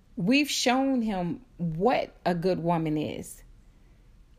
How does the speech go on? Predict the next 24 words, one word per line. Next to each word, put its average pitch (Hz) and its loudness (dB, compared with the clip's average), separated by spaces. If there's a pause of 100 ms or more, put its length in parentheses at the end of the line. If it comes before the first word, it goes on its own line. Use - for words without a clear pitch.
(460)
and 185 4
how 190 0
to 170 2
be 170 0
a 147 0
good 156 0
man. 202 -2 (1400)
And 196 4
then 180 0 (300)
the 180 -2
man 170 0
would 156 -2 (100)
leave 208 -4 (840)
and 185 2
go 180 2 (140)
be 202 2
that 175 0
good 190 0
man 196 -2
with 175 -2
someone 175 -4
other 170 -4
than 165 -2
a 160 -2